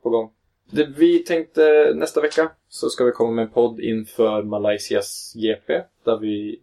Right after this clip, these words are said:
tar tempen på vad som har hänt, analyserar senaste nyheterna och, eh, går in på banan lite mer. Och hur, hur läget i teamen är helt enkelt.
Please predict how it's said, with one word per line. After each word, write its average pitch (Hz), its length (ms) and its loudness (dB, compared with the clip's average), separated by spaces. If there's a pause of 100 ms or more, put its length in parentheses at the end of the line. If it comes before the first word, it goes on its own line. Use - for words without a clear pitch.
(100)
tar 113 140 -4
tempen 117 400 -4
på 113 140 2
vad 113 120 2
som 120 100 -10
har 113 80 -10
hänt, - 380 -16 (140)
analyserar 127 480 -2
senaste 123 340 -2
nyheterna 123 680 0
och, - 320 -4 (140)
eh, 120 380 -8 (360)
går 147 160 2
in 127 120 -4
på 123 80 -4
banan 117 400 0
lite 110 180 -6
mer. 113 220 -4 (1300)
Och 120 220 -6
hur, 117 340 -4
hur 139 180 -2
läget 127 340 2
i - 40 -20
teamen 120 380 -6
är 107 180 -8
helt 101 180 -10
enkelt. - 380 -10